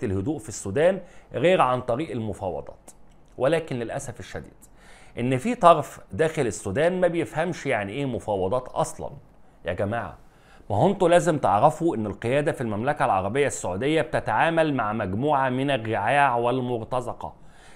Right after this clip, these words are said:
جايين من تشاد ومن أفريقيا الوسطى ومن إثيوبيا ومن كينيا، ومعاهم شوية حرامية وقطاعين طرق سودانيين،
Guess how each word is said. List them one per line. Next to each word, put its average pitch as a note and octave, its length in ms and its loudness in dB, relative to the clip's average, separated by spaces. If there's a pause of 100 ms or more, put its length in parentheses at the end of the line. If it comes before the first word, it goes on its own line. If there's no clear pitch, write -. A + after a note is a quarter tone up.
(120)
جايين D#3 340 4
من C3 160 0
تشاد E3 460 4
ومن A#2+ 240 -2
أفريقيا B2+ 540 -2
الوسطى D#3+ 400 2
ومن C3 280 2
إثيوبيا E3+ 500 2
ومن B2 260 2
كينيا، A#2 400 -4 (600)
ومعاهم E3+ 380 6
شوية C3+ 300 4
حرامية B2+ 560 0
وقطاعين B2+ 540 0
طرق D3+ 340 0
سودانيين، A#2 680 -2